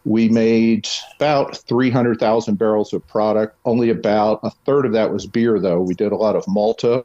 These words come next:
soft drinks, and other types of beverages, including some early versions of,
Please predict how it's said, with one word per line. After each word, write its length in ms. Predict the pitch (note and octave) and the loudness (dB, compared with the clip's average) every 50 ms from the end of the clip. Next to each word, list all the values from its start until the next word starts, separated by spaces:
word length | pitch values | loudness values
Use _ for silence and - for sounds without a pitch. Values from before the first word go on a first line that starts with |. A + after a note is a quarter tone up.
| A#2+ - - | -6 -6 -4
soft 320 | - - A2+ G#2+ A2 - | -2 0 0 -2 -2 -2
drinks, 500 | A#2+ A2 A2 A2 A2 - - - - - | 0 2 2 2 0 0 -2 -4 -2 -2
and 280 | - - G2 G2+ F#2+ G2 | 0 0 0 0 0 0
other 300 | - A2+ G#2+ G#2+ G2 F#2+ - - _ _ _ - | 0 0 0 0 0 -2 -4 -10 _ _ _ -6
types 300 | - A2 F#2+ F#2+ - - | -2 -2 -2 -2 -4 -6
of 100 | F2 D2+ | -6 -2
beverages, 680 | G#2 G2+ G2+ F#2 G2 F2 E2+ F#2+ F#2 F2 - - - - | -2 -2 0 -2 -2 -2 -2 -2 -2 -4 -4 -8 -6 -4
including 440 | - G2+ - - - A#2 A2 G#2+ F#2+ | -4 -4 -4 -2 -2 -2 0 -2 -2
some 200 | - - F#2+ - | -2 -2 -2 0
early 320 | - G#2+ G#2 G2 G#2 G2+ | 0 0 0 0 0 0
versions 540 | F#2 G#2+ G2+ G#2 G#2+ G#2+ G#2+ F#2+ F#2 F2+ - | 0 0 0 0 0 0 -2 -2 -2 -2 -2
of, 320 | G#2+ F2+ F2 F2+ F2+ - | 0 0 0 0 -2 -6